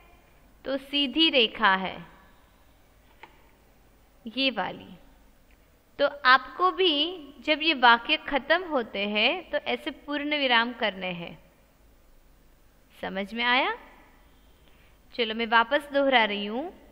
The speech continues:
नंबर एक, मोहन टोकरी उठाओ। यहाँ पे एक मोहन नाम का लड़का है। ये जो मोहन मैंने अभी पढ़ा ना,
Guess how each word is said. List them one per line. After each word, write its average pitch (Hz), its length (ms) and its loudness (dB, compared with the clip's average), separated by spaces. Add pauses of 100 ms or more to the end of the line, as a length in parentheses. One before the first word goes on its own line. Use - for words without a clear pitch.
(320)
नंबर 302 380 4
एक, 254 640 4 (540)
मोहन 269 960 0 (680)
टोकरी 359 560 2
उठाओ। 233 880 0 (1300)
यहाँ 392 360 8
पे 403 220 6
एक 349 280 2 (280)
मोहन 285 540 2
नाम 247 300 6
का 302 360 6 (280)
लड़का 240 640 4
है। 196 300 -4 (880)
ये 240 140 -2
जो 262 160 -2
मोहन 247 400 0
मैंने 311 240 2
अभी 311 200 2
पढ़ा 311 380 4
ना, 269 300 0